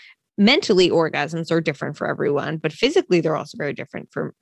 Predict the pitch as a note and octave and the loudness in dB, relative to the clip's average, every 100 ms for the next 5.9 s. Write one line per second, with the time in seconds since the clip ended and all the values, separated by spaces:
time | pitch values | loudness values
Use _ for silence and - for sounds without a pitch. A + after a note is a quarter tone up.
0 | - D3+ D#3 D#3+ D3+ D3 - D3 D3 D3 | -6 -4 -2 -2 -2 -2 -4 -4 -4 -6
1 | - - D#3+ A3 G#3+ E3 E3 - D#3+ E3 | -6 -6 0 2 4 4 2 0 -2 0
2 | A3 G3+ - F3 D#3+ D3 - D#3+ E3 - | 0 0 -2 -4 -4 -4 -4 -2 -4 -10
3 | - - F3 F3 F3 F3+ G3+ D#4 C4+ D#3+ | -18 -2 0 2 4 4 4 4 2 2
4 | - D#3+ D3+ D3+ D3 - - F3+ - - | -2 -4 -2 -2 -6 -10 -16 -18 -18 -8
5 | - E3 - D#3 E3+ F#3 F#3+ G#3 F#3+ | -4 -4 -2 -2 2 2 4 2 0